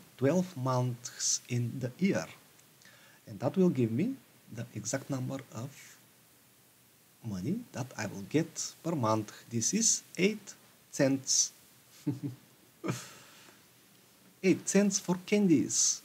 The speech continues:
right? So, next application of percentages is with loans. This is the opposite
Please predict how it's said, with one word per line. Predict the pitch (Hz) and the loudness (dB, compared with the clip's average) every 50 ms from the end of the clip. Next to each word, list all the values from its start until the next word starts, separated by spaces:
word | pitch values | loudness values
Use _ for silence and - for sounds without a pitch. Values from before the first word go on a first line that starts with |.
| - 110 | -8 -6
right? | 113 - 233 233 - - - - - - - _ _ _ _ - - - - - - - - - _ _ _ _ _ _ _ _ _ _ _ _ _ _ _ _ _ _ _ _ _ _ _ _ _ _ _ _ _ - | -4 -4 -4 -6 -8 -12 -20 -20 -20 -20 -20 _ _ _ _ -20 -20 -20 -20 -20 -20 -20 -20 -20 _ _ _ _ _ _ _ _ _ _ _ _ _ _ _ _ _ _ _ _ _ _ _ _ _ _ _ _ _ -12
So, | - - 135 131 117 101 98 - - - - - - - - - - _ _ _ _ _ _ _ _ _ _ - | -4 0 0 2 2 0 -2 -8 -16 -20 -20 -20 -20 -20 -20 -20 -20 _ _ _ _ _ _ _ _ _ _ 0
next | 165 196 208 - - | 0 0 0 -2 -6
application | 123 123 117 - - 113 107 101 - 104 104 104 - - | -4 -4 -2 0 2 2 2 2 0 -4 -6 -8 -8 -8
of | 107 104 - - - - | -10 -10 -12 -12 -14 -14
percentages | 95 98 - 190 202 190 185 139 117 113 92 92 - - - - | -8 -2 2 2 2 2 0 -4 -4 -6 -6 -6 -8 -8 -10 -8
is | 104 117 135 131 - - - - - - - - | -6 -4 -2 0 0 0 0 0 -2 -2 -6 -6
with | - 107 123 123 - - - 101 | -4 -2 -2 -2 -4 -8 -12 -8
loans. | 98 104 117 113 107 92 95 85 - - - - - - - - - - - - | -2 4 4 4 4 4 0 -8 -10 -4 -2 0 0 0 0 -4 -8 -16 -16 -8
This | 113 117 123 - - | -4 -2 -2 0 2
is | 135 139 - | 2 0 0
the | - 98 - - - - | -2 -6 -10 -10 -6 -4
opposite | 151 156 - 175 147 117 135 180 185 - - - | -4 -2 0 0 2 4 4 2 2 0 -8 -12